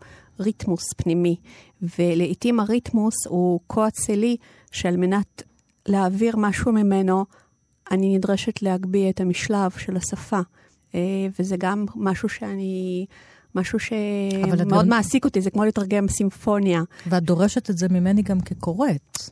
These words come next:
Speaker 1: אני לא הנח-, אני
Speaker 2: לא.
Speaker 1: לא עושה הנחות לקוראים
Speaker 2: לקוראים.
Speaker 1: ולקוראות, לא.
Speaker 2: <laughs>
Speaker 1: אין הנחות כאן.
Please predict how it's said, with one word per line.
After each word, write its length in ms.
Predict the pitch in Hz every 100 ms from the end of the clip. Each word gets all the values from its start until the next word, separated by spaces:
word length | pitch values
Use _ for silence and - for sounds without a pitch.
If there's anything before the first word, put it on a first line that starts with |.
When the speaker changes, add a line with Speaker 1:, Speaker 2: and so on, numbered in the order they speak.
| _ -
Speaker 1:
אני 200 | 233 196
לא 140 | 208
הנח-, 220 | 214 196 -
אני 120 | 185
Speaker 2:
לא. 120 | 190
Speaker 1:
לא 100 | 202
עושה 260 | 202 - 202
הנחות 480 | 190 190 - 190 208
לקוראים 540 | - 190 190 196 185
Speaker 2:
לקוראים. 340 | 180 208 165
Speaker 1:
ולקוראות, 460 | 208 - 285 226 -
לא. 240 | 220 214 226 - - -
Speaker 2:
<laughs> 340 | 381 277 202
Speaker 1:
אין 140 | 208 302
הנחות 520 | 311 277 - 220 247
כאן. 280 | - 226